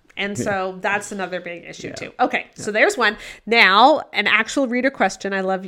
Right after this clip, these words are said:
Speaker 1: I
Speaker 2: Okay.
Speaker 1: know that you love being put on the spot
Speaker 2: Absolutely.
Speaker 1: with these. This is your favorite
Speaker 2: <laughs> I
Speaker 1: part.
Speaker 2: always love being,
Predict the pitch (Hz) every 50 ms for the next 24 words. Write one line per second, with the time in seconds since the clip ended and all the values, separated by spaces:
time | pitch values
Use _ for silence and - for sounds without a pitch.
0 | - - 196 190 - 196 202 196 214 214 233 226 214 202 220 214 214 214 214 233
1 | 214 208 202 - 208 196 185 185 185 - - 160 156 123 - - - 123 117 -
2 | - - - - - - - 190 185 - 185 185 - 185 180 - _ _ _ 262
3 | 240 247 277 226 214 196 117 123 127 - - - 117 107 135 - - - - 139
4 | 131 139 143 127 117 123 120 120 123 123 - - - - - - - - - _
5 | _ - - 113 117 120 120 110 - -